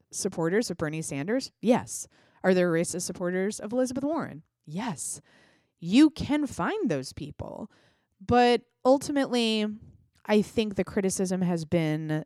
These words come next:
that the Sanders campaign doesn't take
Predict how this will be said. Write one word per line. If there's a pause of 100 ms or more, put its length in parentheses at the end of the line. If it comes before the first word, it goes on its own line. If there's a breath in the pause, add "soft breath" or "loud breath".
that
the
Sanders
campaign (520 soft breath)
doesn't
take